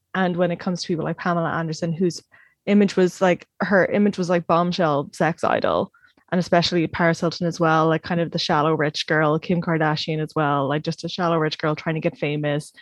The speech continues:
the idea that she leaked the tape herself to try and replicate Paris Hilton's fame, and all these kind of rumors following them. And it's so in-, interesting how we perceive them. And I think particularly with image-based abuse and what everything happened with the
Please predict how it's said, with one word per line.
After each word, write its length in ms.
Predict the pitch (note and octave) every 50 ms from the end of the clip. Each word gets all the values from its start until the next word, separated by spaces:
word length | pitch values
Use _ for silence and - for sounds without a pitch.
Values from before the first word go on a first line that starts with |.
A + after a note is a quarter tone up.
| - _ _
the 80 | - F3
idea 220 | E3 E3+ E3+ D#3+
that 160 | - E3 -
she 300 | - - E3+ E3 D#3 - - _
leaked 420 | F3 E3+ F3 F3 - - - - -
the 60 | D#3+
tape 300 | - F#3 D#3+ D#3 - - -
herself 460 | E3+ F3 E3+ - D#3+ D3 C#3+ D#3 -
to 100 | - -
try 220 | - - F3 D#3+ D#3
and 200 | D#3 D3 D3+ -
replicate 600 | D#3 D#3 - - F#3+ F3 - - F3 E3 D#3+ -
Paris 280 | - D#3 D3+ D#3+ D#3
Hilton's 380 | - E3 D#3+ - D#3 - - -
fame, 400 | - C#3+ F2+ G2 G2 G2+ - - - _ _ - - - - - - - - _ _ _
and 100 | G#3+ G#3
all 120 | G3 F#3+ F#3+
these 200 | G3 G3 F3 -
kind 180 | - A3 F#3
of 120 | F3 D#3+ - G3+
rumors 340 | F#3+ F3+ F3+ F3 E3+ E3+ E3+
following 440 | - F3 E3+ E3+ E3 E3 E3 E3 E3
them. 340 | E3 E3 E3 D#3+ D#3 D#3 -
And 120 | - E3+
it's 160 | E3+ E3 - -
so 100 | F#3 E3+
in-, 100 | E3+ E3 - - - - _ -
interesting 680 | F#3 E3 - F#3+ G3 F3+ - - - F#3 - - F#3 F3
how 120 | F3+ E3+
we 140 | E3 E3+ E3
perceive 600 | - - F3+ E3 - F3 E3+ E3+ F3 F3 E3 - - _ _ _ _
them. 160 | F#3 F#3 F#3
And 100 | - G3
I 60 | G3
think 220 | F#3+ G3+ F#3+ -
particularly 560 | - - - A3 G#3+ - A#3+ G#3 G3+ G3 F#3+ F#3
with 120 | F#3 F3+
image-based 480 | F3+ F3+ F3+ E3+ - - E3+ F3 - -
abuse 260 | E3 E3+ E3 D#3+ -
and 100 | F3 E3
what 80 | D#3+
everything 380 | D#3+ E3+ E3+ F3 F3 F3+ E3 E3+
happened 320 | F3 E3 D#3+ - E3 D#3+
with 160 | E3 E3 - _
the 260 | E3+ D#3+ D#3+ E3